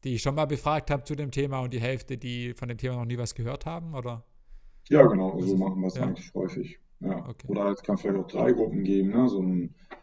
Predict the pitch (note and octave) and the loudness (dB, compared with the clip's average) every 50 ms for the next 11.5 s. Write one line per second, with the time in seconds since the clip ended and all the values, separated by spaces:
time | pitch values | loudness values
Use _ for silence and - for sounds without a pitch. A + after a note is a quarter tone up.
0 | _ _ _ _ _ _ _ - - A#2+ A#2 A#2+ B2 A2+ G#2+ G#2 G#2+ - - A2 | _ _ _ _ _ _ _ 2 4 4 8 10 10 10 10 8 4 2 2 2
1 | - - G#2+ G#2 G#2 G2+ G2+ G2+ G2+ G2+ G2+ - - F#2 F2+ F#2 F#2 F#2 F#2 F#2 | 2 4 6 8 8 10 8 8 6 4 2 0 -2 -2 -2 0 0 2 2 2
2 | F#2 F2+ - - G#2 A2 A2+ A2+ G#2+ F#2+ - - - - - - - - - - | 2 0 0 2 2 4 4 2 2 0 -2 -8 -12 -14 -14 -14 -14 -14 -14 -8
3 | - - G2+ G2 G2 F2+ - - - - - F#2 F#2+ F#2+ F#2+ F#2+ - - - - | -2 0 0 0 0 -2 -2 -2 0 0 0 0 0 2 2 2 0 0 -4 -4
4 | - D4 C4+ - - F4+ - - F#3+ F3+ - - - - - - - - - - | -2 -2 -2 -2 -4 -6 -4 -2 -2 -2 0 0 -2 -2 -4 -4 -8 -10 -10 -10
5 | - - G2 F#2 - - - F#2 F2+ F2+ - - _ - - - _ _ _ _ | -6 -4 -4 -4 -4 -4 -4 -4 -4 -4 -6 -10 _ -20 -20 -20 _ _ _ _
6 | - - - - - - - A#2 - - G2+ G2+ - - - - - - - - | 0 0 2 2 -2 -8 -10 -6 -4 -2 -2 -2 -2 -4 -8 -10 -6 -6 -6 -4
7 | - - G2 G2+ G2+ G2+ G2 - G#2+ F#2+ - G#2 F#2+ - A2 F#2 - - - F#2 | -2 0 2 2 4 2 2 0 -2 -4 -4 -6 -4 -2 -2 -2 -2 0 -2 -2
8 | F2+ - F#2+ F#2+ F2+ - - G2 - - - - - - - - - E3 - - | -2 -2 -4 -6 -6 -6 -8 -10 -10 -6 -6 -6 -6 -6 -4 -4 -4 -2 -4 -6
9 | - - - - - - - - - - - F#2 F2+ - - - - - F2 E2+ | -12 -12 -6 -2 -2 -2 -2 -4 -10 -2 0 0 0 0 -4 -8 -6 -4 -4 -2
10 | F2 - - - - - - - - - - - - - - - _ _ _ - | -2 -2 -4 -6 -8 -10 -12 -14 -12 -12 -12 -12 -12 -14 -20 -20 _ _ _ -20
11 | - - - _ - C3 B2 - - C3+ | -20 -20 -20 _ -16 -16 -14 -14 -16 -16